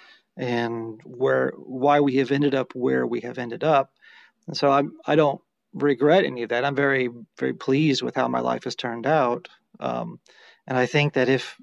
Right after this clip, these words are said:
if we had had more success or a different kind of success, that the things that we value now would not be in place. You know, I think that,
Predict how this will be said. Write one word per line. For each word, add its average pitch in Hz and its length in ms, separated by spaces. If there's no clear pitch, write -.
if - 380
we 147 140
had 147 140
had 156 280
more 135 220
success 131 520
or 123 120
a 113 120
different 151 360
kind 123 200
of 117 80
success, - 520
that 120 560
the 135 100
things 123 260
that - 100
we 123 140
value 117 340
now 123 580
would 127 240
not 123 240
be 123 120
in 110 120
place. - 540
You 113 140
know, 110 280
I 120 100
think 120 260
that, 117 180